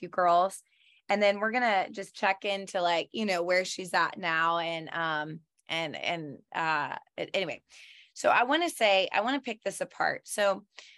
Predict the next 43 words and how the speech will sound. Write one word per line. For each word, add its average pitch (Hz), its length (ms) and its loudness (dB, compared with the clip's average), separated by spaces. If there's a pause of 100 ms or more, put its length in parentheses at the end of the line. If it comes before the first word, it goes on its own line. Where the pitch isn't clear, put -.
(260)
um, 196 420 2 (880)
and 269 100 -4
by 294 140 2
the 294 80 -2
way, 233 340 4
uh, 196 240 2
Adrian 247 540 -2
and 196 420 -6
this 196 340 0
man 185 500 -6
are 180 200 0
still 190 760 0
dating. 185 760 -4
He 190 340 -8
really, 208 720 0
I 196 140 0
mean, 190 140 -8
she 220 120 -10
said 208 200 -2
ever 208 180 -2
since 208 280 -14
that, 180 260 0 (240)
ever 226 320 0
since 208 420 -8
that 170 300 0
text, 233 560 -2 (500)
he 233 260 -6
has 247 200 0
been 208 120 -6
on 196 180 0
his 190 160 -8 (100)
A 202 240 2
game. 196 380 -2
He 180 120 -14
calls 208 460 0
her, 208 180 -2
he 196 140 -4
pursues 214 720 -10
her, 196 440 0
you 196 140 -8
know, 180 160 -6
he's 214 360 -6
just, 208 460 -2